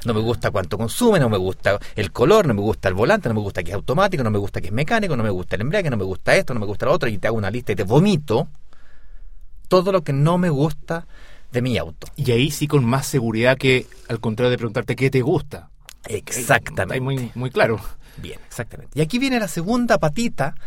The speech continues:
Speaker 1: de la forma de preguntar, que es cómo yo analizo las preguntas. Y tengo dos caminos. El camino que yo considero equivocado, que es escuchar a la mayoría. Tú dices, "Pero ¿cómo, Ignacio, si la mayoría manda, po?".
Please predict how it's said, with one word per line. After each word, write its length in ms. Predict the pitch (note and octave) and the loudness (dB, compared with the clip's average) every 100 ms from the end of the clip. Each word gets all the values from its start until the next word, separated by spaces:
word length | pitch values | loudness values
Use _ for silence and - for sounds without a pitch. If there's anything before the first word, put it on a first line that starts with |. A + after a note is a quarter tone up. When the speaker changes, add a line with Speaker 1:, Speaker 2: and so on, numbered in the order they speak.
| - - - | -6 -6 -6
Speaker 1:
de 120 | A2 | -2
la 100 | B2 | -2
forma 400 | - G#3+ A3+ E3+ | 0 4 4 4
de 60 | G#2+ | 2
preguntar, 520 | F#2+ F#2+ F2+ - - - - - - - | 0 -4 -6 -8 -10 -14 -16 -18 -18 -10
que 180 | - D3 | 0 2
es 260 | E3 - - - - - - - - - | 2 -2 -12 -16 -18 -18 -18 -20 -20 -10
cómo 240 | - G#3+ A3+ | -2 2 2
yo 160 | F#3+ | 4
analizo 680 | F#3+ F3+ C3+ F3 C#4 - G#2 | 4 4 2 2 -2 -2 -2
las 140 | F2+ | -2
preguntas. 720 | - G2 F2 F2+ - - - - - - - - - - - | -6 -8 -6 0 4 4 2 -6 -12 -14 -16 -18 -18 -16 -8
Y 80 | A#2 | 0
tengo 200 | G3 G3 | 0 0
dos 120 | A3+ | -2
caminos. 520 | - F#3+ F2+ - - - - - - - - - - - - - - | 0 0 0 -2 -8 -14 -18 -16 -16 -18 -18 -18 -18 -18 -18 -16 -10
El 160 | A2 | -6
camino 440 | - B2 C#3+ D3 C#3+ | 0 2 6 4 4
que 120 | A#2+ | -2
yo 100 | B2+ | -2
considero 320 | B2 A2 C3 | -2 -2 -2
equivocado, 640 | A#2+ A2 A#2+ G#3+ C#3+ F3 | 0 0 2 4 4 4
que 160 | - A#2+ | 0 -4
es 160 | C3+ - | -4 -6
escuchar 400 | - A#2+ - B2 | -8 -6 -2 0
a 20 | |
la 80 | A#2 | 2
mayoría. 480 | A2 G#2+ D#3+ A2 C#3+ - - - - - - - - | 0 0 0 -2 -4 -14 -16 -18 -18 -18 -18 -18 -14
Tú 80 | - | -8
dices, 120 | A2+ | -6
"Pero 140 | A2 G2 | -6 -4
¿cómo, 200 | C3+ C#3 | -2 0
Ignacio, 280 | C#3 C#3 B2 | 0 -2 -4
si 120 | - | -4
la 80 | G#2 | -2
mayoría 300 | G#2 A#2+ C#3 | -2 0 -2
manda, 260 | G#3+ C#3 | -2 -6
po?". 100 | - | -12